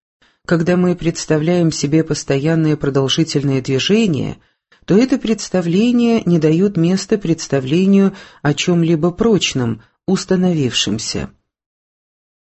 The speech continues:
В Западной Европе при начале ее новых государств мы видим движение германских дружин с их вождями в области Римской империи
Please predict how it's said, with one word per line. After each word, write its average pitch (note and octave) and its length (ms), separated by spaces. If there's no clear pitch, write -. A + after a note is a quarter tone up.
В D#3 80
Западной F#3+ 520
Европе F#3+ 500
при C#3+ 180
начале E3 460
ее D3+ 240
новых D3+ 320
государств E3 800
мы F#3 100
видим B3 320
движение G3+ 560
германских C#3+ 680
дружин E3 500
с - 180
их C#3 160
вождями G3+ 720
в D#3 120
области G#3 440
Римской D3+ 520
империи G3+ 680